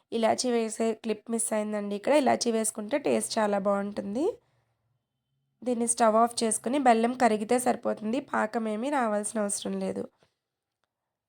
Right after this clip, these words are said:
మరుగుతున్న పాయసం ఉంది కదా, పెసరపప్పు, సగ్గుబియ్యం, దానిపైన ఒక స్ట్రైనర్ పెట్టుకొని మనం ఈ బెల్లం సిరప్ మొత్తాన్ని కూడా ఇందులో వేసేసుకోవాలి. ఏమన్నా డస్ట్ ఉంటే కనుక పైకి వచ్చేస్తుంది.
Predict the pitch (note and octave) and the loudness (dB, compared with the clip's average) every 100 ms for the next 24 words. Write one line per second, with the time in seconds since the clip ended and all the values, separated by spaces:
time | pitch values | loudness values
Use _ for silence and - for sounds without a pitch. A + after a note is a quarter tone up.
0 | _ _ _ - A#3 A#3 A#3 A#3 A#3+ A#3 | _ _ _ -2 2 4 4 2 2 2
1 | A3 G#3 G3 - - A3 G#3 G#3+ A3+ G#3+ | 2 0 -2 -8 -4 0 0 0 -4 -4
2 | G#3 A3 A3 C#4+ B3+ A#3 G#3+ A3 - A#3+ | -4 -2 -2 2 2 2 0 -2 0 -2
3 | A#3+ A3 G#3 G#3+ A3 D#4 F#4+ - A3+ A3 | -2 -4 -4 -2 0 0 -2 -4 0 0
4 | G#3+ A3 G#3+ A#3 A#3+ - G#3+ G#3 A3 A3+ | 2 2 2 0 -2 -2 -2 0 -2 -2
5 | G#3 - G#3+ C#4+ B4 - _ _ _ _ | -8 -6 0 2 2 -2 _ _ _ _
6 | _ - A#3+ A3+ A3 - A3+ G#3 G#3+ A3 | _ -6 -4 -4 -8 -8 -4 4 4 4
7 | A#3 A#3+ G#3+ G#3+ G#3 G3+ G#3+ G#3 G#3 G#3+ | 2 0 0 0 -4 -2 -4 -4 0 2
8 | D#4+ D4 A3 G#3 G3+ G3+ - - G3 G3 | 4 2 4 4 4 -2 -6 -6 -6 -6
9 | G3 _ _ _ _ _ _ _ _ _ | -10 _ _ _ _ _ _ _ _ _
10 | - A3+ A3+ A3 A3 G#3+ G#3 A3 - A#3+ | -6 -2 0 -2 -2 2 4 4 4 0
11 | A3 A3 G#3+ G#3 G#3+ D4+ C4 G#3 - G3 | 2 0 0 -2 2 4 6 4 2 -4
12 | F#3+ G3 - G#3 G#3+ | -4 -6 -8 -8 -2